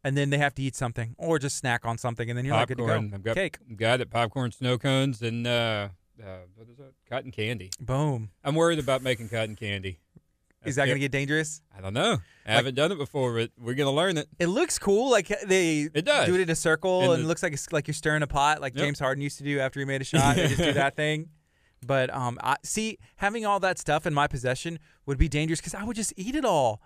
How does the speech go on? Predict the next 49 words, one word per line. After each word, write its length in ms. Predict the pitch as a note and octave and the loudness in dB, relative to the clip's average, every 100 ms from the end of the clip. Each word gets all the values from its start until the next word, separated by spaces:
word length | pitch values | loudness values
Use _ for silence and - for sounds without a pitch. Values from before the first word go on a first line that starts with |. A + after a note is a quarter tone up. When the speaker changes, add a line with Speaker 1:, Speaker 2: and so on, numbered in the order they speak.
| E3+ | 0
Speaker 1:
And 80 | |
I'd 100 | D#3+ E3+ | 0 2
be 80 | |
like, 120 | F3 C#3+ | 2 0
"I'm 80 | |
sorry, 300 | C#3+ D3 D#3+ | -2 0 0
you 80 | D3+ | 0
can't 260 | C#3 D#3+ D3 | -2 -4 -2
rent 160 | C#3+ | -2
the 80 | D3+ | -2
popcorn, 500 | - B2+ C3 D3+ D3 | 0 0 0 0 -2
the 60 | C3+ | -2
cotton 240 | C#3 C3 | 0 -2
candy, 300 | - C#3 C#3 | 0 -2 2
Speaker 2:
It's 20 | C#3+ | 2
Speaker 1:
or 100 | E3 | 2
the 80 | |
bounce 200 | D3 C3+ | 2 2
houses. 300 | C#3+ C3+ C3 | 0 -2 0
I'm 60 | C3 | 2
Speaker 2:
they're 80 | D3 | 4
Speaker 1:
using 80 | C#3 | 4
Speaker 2:
in 40 | |
Speaker 1:
them 40 | D3 | 4
Speaker 2:
my 140 | C3+ | 4
Speaker 1:
all." 40 | C3 | 4
Speaker 2:
living 260 | D3+ E3 | 2 2
room 200 | G#2 G2+ | -2 -6
right 200 | G#2+ A#2+ | -4 -4
now. 240 | B2+ D3+ A#2 | -2 0 0
I 60 | |
can't 260 | A2 C3+ C3+ | 0 0 2
use 180 | D3 A#2 | 2 2
'em. 120 | A2+ A#2 F3 | 0 -2 0
<laughs> 420 | D3+ A2 E3 B2+ - - B2+ | 2 2 0 -2 -6 -12 -8
Speaker 1:
Oh, 140 | A2 | -6
man. 520 | G#2+ B2 B2+ A2+ G#2+ F#2 | -4 -4 -4 -4 -8 -6
Speaker 2:
Well, 120 | A2+ | -4
not 160 | G#2+ G2 | -2 -4
in 60 | |
my 160 | F2+ F#2 | -6 -8
personal 420 | - G2 - F#2+ | -6 -12 -12 -10
living 200 | F#2+ F#2+ | -8 -8
room, 260 | F#2 G2 F#2+ | -10 -12 -14
but 120 | G2+ | -16
yeah. 220 | F#2+ F#2 F#2 - - - G3+ F3 F#3+ D3 C#3+ | -14 -10 -6 -4 -4 -2 -2 -2 -4 -8 -12
Speaker 1:
<laughs> 140 | - | -12
Speaker 2:
Nah, 300 | G#2 F#2+ G2+ | -4 0 0
it, 100 | A2 | -2